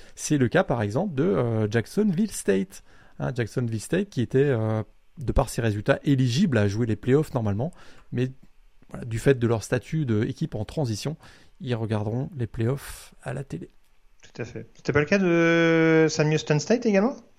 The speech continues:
Speaker 1: Sam Houston State, exactement, dans la conférence Southland qui, euh,
Speaker 2: Champion il y a deux ans quand même.
Speaker 1: champion il y a deux ans lors de la fameuse année covid. Euh, vous vous souvenez qu'on avait suivi ça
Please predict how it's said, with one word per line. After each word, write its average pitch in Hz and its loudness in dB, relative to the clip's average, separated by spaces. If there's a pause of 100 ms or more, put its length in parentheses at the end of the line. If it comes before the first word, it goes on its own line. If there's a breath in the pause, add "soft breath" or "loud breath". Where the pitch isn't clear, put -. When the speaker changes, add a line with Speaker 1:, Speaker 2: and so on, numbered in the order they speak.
(400 soft breath)
Speaker 1:
Sam 107 2
Houston 160 4
State, 185 0
exactement, 180 -2
dans 143 -4
la 110 0
conférence 117 -4
Southland 131 0
qui, 139 -2
euh, - 4
Speaker 2:
Champion 113 6
il 190 8
y 156 6
a 127 4
deux 147 2
ans 254 2
quand 123 0
même. 104 0
Speaker 1:
champion 151 4
il 143 6
y 127 8
a 117 6
deux 120 4
ans 139 4
lors 139 2
de 127 0
la 113 2
fameuse 123 0
année 110 2
covid. 160 0 (640 loud breath)
Euh, 110 0
vous 107 -4 (800)
vous - -18
souvenez 131 2
qu'on 110 0
avait 104 0
suivi 113 -8
ça 143 4